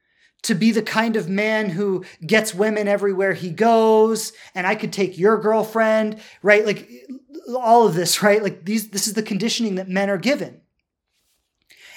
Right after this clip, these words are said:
And so when underneath this, underneath a woman's conditioning to get into a relationship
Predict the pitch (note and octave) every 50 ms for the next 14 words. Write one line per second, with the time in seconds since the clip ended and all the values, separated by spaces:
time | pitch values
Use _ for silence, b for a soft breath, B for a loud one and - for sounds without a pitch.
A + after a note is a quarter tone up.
0 | B B A#3 A3+ G#3+ A3 - - B3 A#3 A3+ G#3+ G3+ G3 F#3+ - b b b b
1 | b b b b b b b b F3 F#3+ A3+ A3+ A3+ A3 G#3+ G#3 G#3 G#3 _ _
2 | _ _ _ _ _ - - - _ _ _ _ _ _ _ _ _ _ _ _
3 | _ _ _ _ _ _ _ _ _ _ _ _ _ _ _ _ _ _ _ _
4 | _ _ _ _ _ _ _ _ _ - A3 B3 A#3+ A#3+ A#3+ G#3+ G#3 A3 C#4 E4
5 | D#4 D#4 - - - E3 C#3+ C#3+ D3+ - - - - - - - _ _ _ _
6 | _ _ _ _ _ _ _ _ _ _ _ _ _ - G3 A3 G#3+ A3+ A3 A#3
7 | C#4+ D4+ D4 D4 E3 D#3 D#3+ F#3 - - G3+ G3+ F3+ F3 A3 B3+ C#4+ C#4+ D4 B3
8 | - - - A#3+ A3 A3 A#3+ A3+ - - A3+ A3 A3 G#3 A3 G#3+ E3+ F3 G3+ G#3
9 | G#3+ A3+ A3 A3 - A#3 G3 F3+ D#3 D3+ C3 C3+ C3 - - C#3+ - - - C#3
10 | C#3+ - _